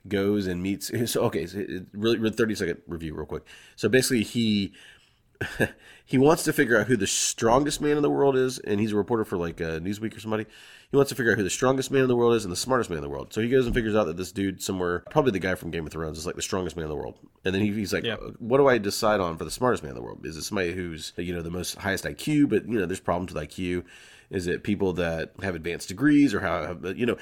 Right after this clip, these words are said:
Speaker 1: he's trying to figure out how do you define the smartest man in the world. And during this, and he's not defining and saying that the person with the best memory has this, but he's just like,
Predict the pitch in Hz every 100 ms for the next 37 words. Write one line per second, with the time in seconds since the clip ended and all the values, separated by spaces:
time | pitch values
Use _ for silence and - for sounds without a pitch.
0 | - - 131 196 190 170 123 110 - -
1 | - 143 151 139 101 98 - 101 95 85
2 | 95 82 85 85 120 127 - - - -
3 | - 117 117 110 117 120 170 120 82 127
4 | 127 135 156 92 104 123 117 110 87 -
5 | 107 101 87 - 87 82 107 101 82 78
6 | 80 98 101 78 78 117 156 101 78 -
7 | - - - _ 123 117 120 120 95